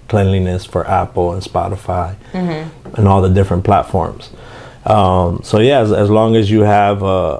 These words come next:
Speaker 1: um, you know, your files and everything ready for your release, you can go on at any time. You can have full access to this around the clock, twenty-four hours, seven days a week, and you can just upload and distribute your content. And we distribute to about,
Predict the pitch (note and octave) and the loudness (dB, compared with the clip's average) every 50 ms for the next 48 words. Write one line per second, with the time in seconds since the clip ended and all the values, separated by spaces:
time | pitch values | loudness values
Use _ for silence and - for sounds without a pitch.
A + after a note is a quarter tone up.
0 | - - - G2 F#2+ F#2 F2+ F2 E2+ - - - G#2+ G#2 G2 F#2+ F2+ F2+ F2+ E2+ | -8 -8 -4 -2 0 0 0 -2 -4 -6 -8 -4 0 0 2 2 2 0 0 -2
1 | - - - - F#2+ F2+ - - G2 F#2+ G2 G2 G2 G2+ F#2+ G2 F#2+ F#2+ F2+ F#2 | -2 -4 -2 -2 -2 0 0 0 2 2 2 2 2 0 0 -2 -2 -2 0 0
2 | F#2+ G2 F#2+ - F#2 F2+ E2+ F2+ F2+ F2+ F#2 F#2 F#2+ - F2+ F2 F2 E2+ E2 E2 | 0 0 0 0 0 0 2 2 2 2 0 0 0 0 2 2 2 2 0 0
3 | F2+ G2+ A2 B2+ B2 - - G2 F#2+ F#2 F#2 F#2 F2 F#2 F#2 F#2+ G2 G2+ G2+ G#2 | 2 2 2 2 0 -2 -4 -2 -2 0 0 0 2 2 2 2 2 2 0 0
4 | G2+ F#2+ F2+ F2+ G2 G2 F#2+ F#2+ - - G2+ G#2 G#2+ A2 A2 G#2 G2+ G2+ - G2 | -2 -2 -2 -2 -2 -2 -2 -2 -2 0 0 0 0 0 -2 -2 -2 -2 -2 -2
5 | F#2 F#2 F2+ F2+ - - - G2 F#2+ F#2 E2 F2 G2 F#2+ - - G2 F#2+ G2 - | 0 0 0 -2 -4 -2 -2 0 2 2 2 0 0 -2 -2 -2 -2 -2 -4 -4
6 | - F#2 F#2 F#2+ F#2 F#2+ - - - - - F#2 G2+ F2+ F2+ F2+ F2+ E2+ E2 - | -2 -2 0 0 0 -2 -4 -8 -14 -14 -8 -4 -4 -2 -2 -2 -2 -4 -6 -4
7 | - G2+ G#2 G#2 E2 - - - - F#2 F#2+ F#2 - - F2+ F2 F2+ F2+ F#2+ F#2+ | -2 0 0 0 -2 -4 -6 -6 -4 -2 -2 -2 -2 0 0 2 2 2 2 0
8 | G2+ G2+ - - F#2+ F2+ F#2 F2+ F2+ F#2 F#2+ F#2+ F#2 F#2 G2 G#2 A2 B2 - - | 0 -2 -4 -4 -4 -2 -2 -2 -2 -2 -2 -2 -2 0 0 0 0 -2 -6 -12
9 | - - - - - - - - - - F#2 F#2+ G2 F#2+ F#2+ F#2+ F#2 F2+ F2+ F2+ | -18 -20 -20 -20 -20 -20 -16 -8 -2 0 2 2 2 2 2 2 2 2 2 2
10 | F#2 F#2 F#2+ F#2+ G2+ G2 G2+ G2+ G2+ G2 F#2+ F#2 F#2+ - - G2+ G2 G#2 G2+ G2 | 2 0 0 2 2 2 2 2 2 2 0 0 -2 -2 -2 -2 0 0 0 0
11 | F#2+ G2 G2 - A#2 B2+ B2+ B2 - A#2 - - - - - - - - - - | -2 -2 -4 -4 -4 -4 -4 -4 -6 -8 -10 -12 -18 -20 -20 -20 -20 -20 -20 -20
12 | - - - G2 G2+ G2 F#2+ F#2 G2 G2+ G2 G2+ G#2 - - - A2 G#2 G#2 G#2 | -20 -6 -2 0 2 2 4 4 4 4 4 2 2 0 2 2 2 4 4 4
13 | G#2 G#2+ A#2+ - - - G#2 F#2 F2 E2 F2+ F2 E2 E2 D#2+ D#2 C#2 - | 2 2 0 -2 -2 0 2 2 2 2 2 2 2 2 2 0 -4 -6